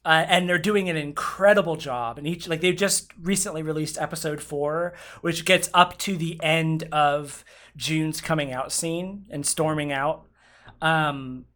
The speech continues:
and it's, and it's incredible. And I would, I would recommend that as a, as a good way for people to read the beginning of God Feels, because I think the way that they inflect emotion into certain things helps sell it a little bit better, uh,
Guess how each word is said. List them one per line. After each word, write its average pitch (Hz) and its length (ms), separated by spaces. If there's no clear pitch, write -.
and 202 160
it's, 190 200
and 196 160
it's 196 200
incredible. 190 680
And 170 140
I 180 60
would, 185 240
I 208 140
would 202 160
recommend 208 460
that 156 300
as 160 140
a, 160 160
as 143 100
a 151 60
good 156 220
way 147 460
for 165 160
people 160 340
to 151 380
read 165 460
the 147 100
beginning 160 460
of 160 120
God 151 280
Feels, 160 580
because 175 220
I 170 80
think 185 200
the 170 80
way 160 220
that 160 200
they 151 300
inflect 156 680
emotion 139 600
into 139 300
certain 139 320
things 135 320
helps 143 260
sell 131 300
it 151 180
a 170 60
little 175 200
bit 196 180
better, 226 420
uh, 156 420